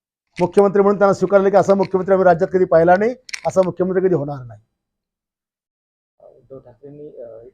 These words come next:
Speaker 2: अशी टीका केली, अ, देवेंद्र फडणवीसांवर, "एक तर तू राहशील नाही तर मी राहील राजकारणामध्ये." तू एकेरी शब्द वापर केला त्यांनी उपमुख्यमंत्री पदाचा.
Speaker 1: तेव्हा राजकारणात कोणी टिकायचं, कोणी टिकायचं हे सगळं जनतेच्या हाती असतं.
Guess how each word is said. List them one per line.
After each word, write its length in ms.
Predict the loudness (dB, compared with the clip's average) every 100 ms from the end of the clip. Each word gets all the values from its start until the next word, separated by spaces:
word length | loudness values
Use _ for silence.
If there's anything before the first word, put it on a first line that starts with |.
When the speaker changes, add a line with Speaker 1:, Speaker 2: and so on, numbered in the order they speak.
| _
Speaker 2:
अशी 380 | _ _ _ _
टीका 300 | -20 _ -20
केली, 300 | -20 _ -20 -20
अ, 180 | -20
देवेंद्र 340 | -20 -20 -20 -20
फडणवीसांवर, 680 | _ _ -20 -20 -20 _ -20
"एक 180 | -20
तर 40 | -20
तू 260 | _ -18
राहशील 320 | -16 -16 _ -20
नाही 120 | -20
तर 140 | -20 -20 _ _ -20
मी 120 | -18
राहील 220 | -18 -16
राजकारणामध्ये." 600 | -18 -20 _ _ _ _ _ _ _ _ -20
तू 100 | -18
एकेरी 340 | -18 -18 -20 -20
शब्द 220 | _ -16
वापर 300 | -14 -14 -16
केला 360 | -20 _ _ -20
त्यांनी 240 | -20 -20
उपमुख्यमंत्री 640 | -20 _ _ _ _ _ _
पदाचा. 180 | _ _ _ _ _ _ _ _ _ _ -8
Speaker 1:
तेव्हा 260 | 2 4 4
राजकारणात 460 | 2 0 0 0 -2
कोणी 220 | -6 -4
टिकायचं, 440 | -6 -6 -2 -2 -2
कोणी 300 | -4 -6 -4
टिकायचं 320 | -2 -2 -2
हे 60 | -6
सगळं 240 | -6 -6
जनतेच्या 440 | -6 -8 -10 -10
हाती 180 | -12 -16
असतं. 240 | -20 _